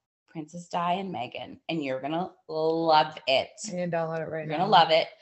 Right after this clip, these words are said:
Speaker 1: Okay, so I listened to the, um,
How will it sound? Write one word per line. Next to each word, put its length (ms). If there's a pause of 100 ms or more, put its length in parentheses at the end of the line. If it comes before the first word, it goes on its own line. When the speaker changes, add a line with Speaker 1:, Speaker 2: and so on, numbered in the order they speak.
(220)
Speaker 1:
Okay, 260
so 180
I 220
listened 580 (220)
to 600 (420)
the, 500
um, 760